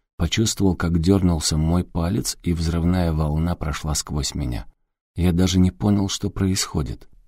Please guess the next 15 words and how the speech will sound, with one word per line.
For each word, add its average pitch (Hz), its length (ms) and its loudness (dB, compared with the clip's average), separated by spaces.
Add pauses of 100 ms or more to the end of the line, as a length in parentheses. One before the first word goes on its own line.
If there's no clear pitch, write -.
Нажатие 104 600 4
на 95 100 6
курок 98 380 -2
сопровождалось 85 880 0
грохотом, 90 600 2
и - 140 -4
моё 85 260 4
тело 104 300 0
будто 87 420 0
взорвалось 85 760 0
и - 20 2
опало. 80 600 -2 (340)
Я 90 180 6
невольно 107 420 6
пригнулся. 87 760 0